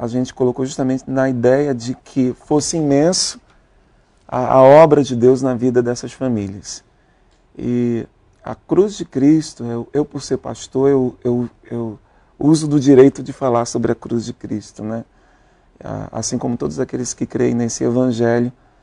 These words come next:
ah, do Novo e do, e do Velho Testamento, de que o,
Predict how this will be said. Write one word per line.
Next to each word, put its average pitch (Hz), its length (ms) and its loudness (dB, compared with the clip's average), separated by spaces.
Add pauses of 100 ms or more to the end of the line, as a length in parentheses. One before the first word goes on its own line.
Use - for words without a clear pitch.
(300)
ah, 107 100 -6
do 110 180 0
Novo 135 460 4
e 131 60 2
do, 117 240 -4
e - 80 -2
do 120 140 2
Velho 110 260 0
Testamento, 107 720 -6 (580)
de 107 160 -6
que - 180 -2
o, 135 120 4